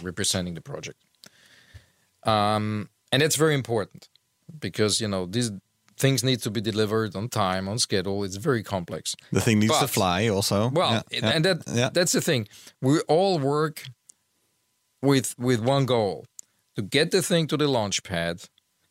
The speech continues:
Speaker 1: get it launched, have a spacecraft that works, and make sure that we have all our obligations covered. And with all our obligations, I mean our international obligations. Um, the project manager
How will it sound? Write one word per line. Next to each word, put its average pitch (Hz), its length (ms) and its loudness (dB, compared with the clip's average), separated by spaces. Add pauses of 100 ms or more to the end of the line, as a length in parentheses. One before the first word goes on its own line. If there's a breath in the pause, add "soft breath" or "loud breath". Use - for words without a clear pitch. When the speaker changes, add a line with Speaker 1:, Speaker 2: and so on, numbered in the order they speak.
(240)
Speaker 1:
get 110 160 2
it 117 120 2
launched, 117 600 0 (840)
have 123 160 2
a 135 60 4
spacecraft 143 580 0
that 107 140 -4
works, 113 600 0 (520)
and 123 420 2 (880)
make 120 200 2
sure 131 220 4
that 113 160 0
we 113 120 0
have 110 240 0
all 110 180 0
our 98 220 0
obligations 92 640 -4
covered. 78 400 -8 (500)
And 107 220 -2
with 107 140 -2
all 139 180 2
our 123 240 2
obligations, 104 640 -2
I 101 80 0
mean 101 240 -4
our 95 320 -4
international 95 580 -4
obligations. 85 720 -10 (720 loud breath)
Um, 107 540 0 (1400)
the - 100 2
project 180 380 2
manager 131 560 0